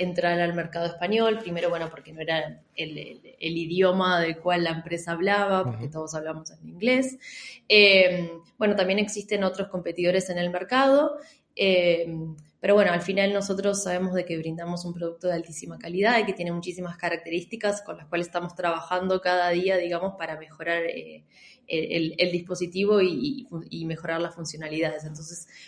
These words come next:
Speaker 1: confiamos en que, bueno, cuando las personas puedan conocer bien cuáles son las, los beneficios que tiene Minut, creo que van a estar bastante contentos con los
Speaker 2: Sí,
Speaker 1: resultados.
Speaker 2: además, es, como bien dices,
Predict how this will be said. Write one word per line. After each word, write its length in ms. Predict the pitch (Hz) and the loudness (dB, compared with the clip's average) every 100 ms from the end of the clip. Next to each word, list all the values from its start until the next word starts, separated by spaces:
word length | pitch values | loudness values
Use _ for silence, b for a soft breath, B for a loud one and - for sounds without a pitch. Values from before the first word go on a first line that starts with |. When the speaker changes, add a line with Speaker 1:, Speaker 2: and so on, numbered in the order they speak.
| B | B
Speaker 1:
confiamos 640 | 208 196 208 214 226 214 | 0 4 6 6 4 2
en 240 | 208 202 202 | 2 2 4
que, 480 | 190 180 175 175 175 | 6 6 6 6 6
bueno, 380 | 214 196 233 - | 4 4 0 -4
cuando 720 | 180 170 170 165 160 160 160 | -6 -2 -2 0 0 0 0
las 140 | 160 160 | -2 -2
personas 340 | 170 175 180 180 | -4 -2 -4 0
puedan 220 | 185 185 | 0 2
conocer 440 | 180 170 170 185 | -2 -2 -4 -6
bien 280 | 190 196 180 | 0 0 0
cuáles 280 | 180 175 170 | -4 -4 -4
son 260 | 175 175 175 b b b | -4 -4 -6 b b b
las, 460 | - 165 156 156 - | -2 0 0 -4 -4
los 120 | 185 | 0
beneficios 560 | 175 175 170 208 180 - | 2 0 -2 -4 -4 -6
que 80 | 165 | -10
tiene 260 | 165 165 160 | -8 -8 -8
Minut, 340 | 165 175 196 196 - _ | -8 -4 -4 -6 -14 _
creo 220 | 165 156 | -12 -12
que 100 | 160 | -12
van 160 | 156 156 | -16 -18
a 40 | |
estar 280 | 151 - - _ | -18 -18 -18 _
bastante 420 | 156 147 160 156 | -20 -20 -18 -18
contentos 680 | - 151 151 151 160 - - _ _ _ _ _ | -20 -16 -14 -14 -14 -14 -16 _ _ _ _ _
con 160 | - 160 | -6 -4
los 100 | 151 | 0
Speaker 2:
Sí, 60 | 156 | 2
Speaker 1:
resultados. 180 | 120 113 | 4 2
Speaker 2:
además, 480 | 117 123 120 - - | 2 0 -2 -12 -10
es, 320 | 120 - - _ | -8 -8 -14 _
como 260 | - 123 117 | -2 0 2
bien 160 | 131 | 2
dices, 440 | 131 139 135 127 | 2 0 -2 -4